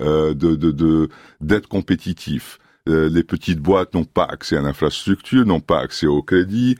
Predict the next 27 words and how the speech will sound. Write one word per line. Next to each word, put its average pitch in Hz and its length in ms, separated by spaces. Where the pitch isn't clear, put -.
Euh, 73 300
elles 80 120
sont 87 420
combattues 90 640
par 82 180
des 73 140
grands 85 220
monopoles 87 560
supportés 82 500
politiquement. 87 840
Et, 87 100
et, 90 800
et 101 80
donc, 127 240
euh, 104 160
cette 113 320
malgouvernance 120 880
s'exprime 120 480
aussi 143 360
bien 120 240
au 101 120
niveau 101 280
d'un 95 300
État 98 320
qui - 140
fonctionne 80 500
mal 82 360